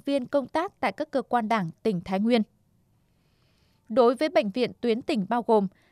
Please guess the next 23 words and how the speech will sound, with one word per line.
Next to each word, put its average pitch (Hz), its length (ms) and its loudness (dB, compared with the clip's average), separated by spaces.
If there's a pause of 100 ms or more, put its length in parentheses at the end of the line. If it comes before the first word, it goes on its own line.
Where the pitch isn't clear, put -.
(100)
các 370 100 2
đối 302 120 -2
tượng 277 260 -4
thuộc 233 200 -6
diện 214 280 -6
quản 202 240 0
lý, 208 300 -2
bảo 220 140 0
vệ 190 160 -2
sức 381 200 -8
khỏe 233 160 -4
của - 140 -6
tỉnh, 202 280 0 (1400)
cán 254 220 0
bộ, 339 120 4
công 277 220 -4
chức, - 220 -6
viên 277 140 -4
chức - 220 -6
của - 80 -4
bệnh 190 200 -4
viện - 200 -6
đó, 214 280 0